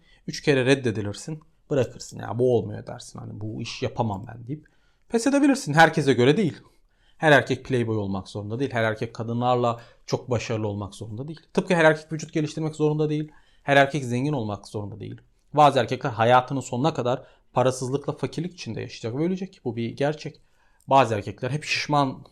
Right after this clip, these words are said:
yaşayarak ölecek. Belki de erken ölecek şişman olduğu için. Kırk yaşında kalp krizinden gidecek, damar tıkanacak. Belki de öyle olacak.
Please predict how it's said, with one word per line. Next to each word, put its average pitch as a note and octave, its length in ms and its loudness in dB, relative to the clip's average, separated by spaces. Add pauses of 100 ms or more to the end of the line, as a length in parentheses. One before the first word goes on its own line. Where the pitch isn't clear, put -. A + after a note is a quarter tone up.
(120)
yaşayarak G#2 520 -6
ölecek. C3 520 -2 (120)
Belki G#2+ 280 -10
de B2 40 -2
erken A#2+ 300 -2
ölecek A2+ 320 -4
şişman - 320 -12
olduğu G2+ 220 -8
için. - 240 -16 (680)
Kırk - 220 -6
yaşında A#2 480 -2
kalp C3 260 2
krizinden G2 440 -4
gidecek, C3+ 360 0
damar A2+ 220 0
tıkanacak. - 580 -14
Belki G#2+ 320 -6
de A2+ 60 -6 (100)
öyle D3+ 160 -2
olacak. A2 420 -10